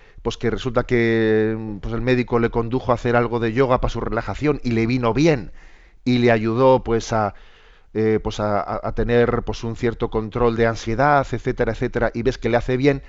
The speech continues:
el tipo de consejo que le das, pues, igual no es que lo deje, sino más bien que, que ponga a distancia y que no confunda, eh, la técnica de relajación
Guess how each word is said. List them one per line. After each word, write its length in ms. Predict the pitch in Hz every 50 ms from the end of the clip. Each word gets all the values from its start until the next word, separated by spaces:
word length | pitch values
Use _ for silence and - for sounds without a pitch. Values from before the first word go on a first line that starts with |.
| - - - - - - - -
el 160 | 123 120 117
tipo 300 | - - 170 - 156 156
de 80 | 156 156
consejo 520 | - 143 143 139 - 170 151 - 139 127
que 100 | - 131
le 100 | 123 127
das, 340 | 131 151 156 151 - - - - - - - - - - - - - - - - -
pues, 160 | - 113 101
igual 260 | 123 123 143 143 143
no 120 | 147 151 151
es 80 | -
que 100 | - 135
lo 120 | 120 117 117
deje, 320 | 147 151 - 107 85 - -
sino 300 | - - 123 113 113 110
más 200 | 117 139 143 113
bien 220 | 120 139 147 156
que, 220 | 160 - 113 - - - - - -
que 120 | - 123 117
ponga 300 | - 139 139 139 139 135
a 20 |
distancia 720 | 131 135 120 - - 147 143 139 - - 131 131 143 143 - - - - - - - - -
y 100 | 127 117
que 180 | - - 120
no 200 | 113 131 139 143
confunda, 760 | - 147 143 143 123 - 151 160 143 123 120 123 147 143 - - - - - -
eh, 220 | - 120 131 127 90
la 200 | 107 107 101 -
técnica 600 | - 147 143 143 135 131 123 - 139 131 131 131 -
de 260 | - 107 120 120 117
relajación 680 | 117 131 143 147 147 - 135 - 139 135 131 135 135